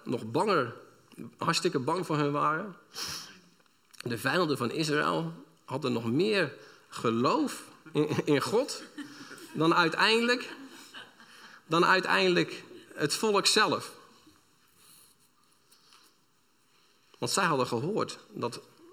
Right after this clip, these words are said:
het land Israël op een magnifieke wijze uit het land Egypte was vertrokken. De tamtam,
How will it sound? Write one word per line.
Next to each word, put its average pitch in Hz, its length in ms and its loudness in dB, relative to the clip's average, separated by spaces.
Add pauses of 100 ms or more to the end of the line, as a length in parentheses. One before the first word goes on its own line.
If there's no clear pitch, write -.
(180)
het 120 140 -4
land 147 360 -2
Israël 170 420 -2
op 147 160 -6
een 120 160 -4 (1600)
magnifieke 123 600 -4
wijze 165 440 -2 (2000)
uit 123 200 0
het 117 240 -6 (440)
land 147 440 -4
Egypte 170 640 -4 (2250)
was 120 200 -4
vertrokken. - 440 -2 (3000)
De 117 120 -10
tamtam, 143 540 -4